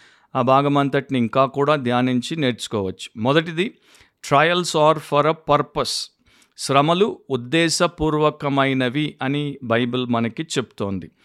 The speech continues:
మీరు ఆరో వచనంలో గమనిస్తే ఏమని రాశాడు పేతురు? "అవసరమును బట్టి" అని అంటున్నాడు.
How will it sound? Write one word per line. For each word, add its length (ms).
మీరు 180
ఆరో 280
వచనంలో 420
గమనిస్తే 580
ఏమని 240
రాశాడు 520
పేతురు? 680
"అవసరమును 880
బట్టి" 800
అని 140
అంటున్నాడు. 440